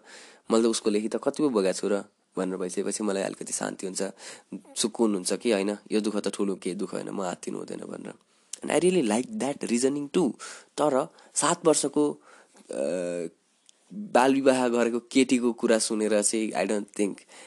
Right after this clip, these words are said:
हामीहरूले अरू अझै राम्रो इम्प्रेसन, के अरे, अब इन्सपिरेसन पाउन सक्छौँ जस्तो चाहिँ मलाई लाग्छ क्या। तर किनकि हामीहरू चाहिँ सानैदेखिबाट त्यही कथा सुन्दै आयो, अब हामीले चाहिँ जिन्दगीमा चाहिँ, अम, कन्सोलेसनको लागि, इन्सपिरेसनको लागि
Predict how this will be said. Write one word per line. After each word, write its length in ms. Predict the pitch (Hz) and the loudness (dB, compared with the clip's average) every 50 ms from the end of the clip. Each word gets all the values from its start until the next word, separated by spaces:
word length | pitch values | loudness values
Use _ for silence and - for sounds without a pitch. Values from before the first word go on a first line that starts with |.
| - - - | -18 -8 -4
हामीहरूले 500 | - 101 107 101 95 95 - - 110 104 | 0 2 2 2 0 0 -2 0 2 2
अरू 260 | - - 117 123 120 | 4 4 4 4 4
अझै 240 | - 82 110 123 127 | 2 2 2 4 4
राम्रो 260 | 113 107 104 107 110 | 4 4 4 4 4
इम्प्रेसन, 440 | 104 101 101 - 104 101 - 107 92 | 2 2 2 0 0 0 0 -2 -4
के 160 | - - - | -4 -4 -2
अरे, 180 | 131 - - - | -2 -2 -2 -4
अब 300 | - - - - 90 98 | -6 -6 -6 -8 -6 -4
इन्सपिरेसन 520 | - 120 117 - - 110 110 107 113 104 | -2 -2 -2 0 0 2 2 2 0 -2
पाउन 260 | 101 - 98 98 95 - | 0 0 0 0 0 -2
सक्छौँ 360 | - 98 - - 120 117 104 | -2 -2 -2 -2 -2 0 0
जस्तो 220 | 101 - - - | 0 -2 -2 -2
चाहिँ 160 | - 113 110 | -2 0 0
मलाई 140 | 98 101 90 | 0 0 -2
लाग्छ 220 | 85 87 82 - 110 | -4 -4 -6 -6 -4
क्या। 180 | - 117 117 - - - - - - - - - | -4 -4 -4 -4 -6 -10 -12 -12 -12 -4 2 4
तर 140 | 113 113 | 4 4
किनकि 440 | 107 - - 127 123 120 110 - 131 | 4 2 0 0 2 2 2 4 2
हामीहरू 420 | 101 95 92 104 104 104 - 101 98 | 2 2 2 0 0 0 -2 -4 -4
चाहिँ 160 | - 120 113 | -4 -2 0
सानैदेखिबाट 640 | - 110 107 120 127 120 113 107 104 110 104 98 104 | 0 2 2 2 2 2 0 0 0 0 0 0 0
त्यही 220 | - - 131 120 | 2 2 2 2
कथा 160 | 110 107 98 | 2 0 -2
सुन्दै 300 | 95 - 110 104 98 95 | -4 -2 -2 -2 -2 -2
आयो, 160 | 92 98 113 | -2 -2 -2
अब 140 | 104 95 101 | 0 2 2
हामीले 360 | 98 98 101 104 110 117 123 | 2 2 2 2 2 2 4
चाहिँ 160 | 123 139 131 123 | 4 4 4 4
जिन्दगीमा 480 | 120 120 117 113 113 113 113 104 98 | 2 2 2 2 2 2 2 0 0
चाहिँ, 240 | - - 131 139 147 - - - - - - - - - | 0 0 0 0 0 -4 -8 -12 -12 -14 -14 -16 -14 -10
अम, 840 | - 92 90 92 95 95 95 92 90 95 95 95 92 90 82 92 95 - - | -8 -6 -4 -4 -4 -4 -6 -6 -8 -8 -8 -8 -8 -10 -10 -10 -10 -2 2
कन्सोलेसनको 640 | 123 123 123 117 135 123 127 123 - 131 123 - 113 | 2 4 4 4 4 4 4 2 0 0 0 0 0
लागि, 360 | 110 107 107 113 113 110 - - | 0 0 0 0 -2 -2 0 0
इन्सपिरेसनको 640 | 127 127 - - 131 117 113 - - 110 110 107 104 | 0 0 0 0 0 0 0 0 -2 -4 -4 -2 0
लागि 300 | 104 104 107 104 98 | 0 0 0 -2 -6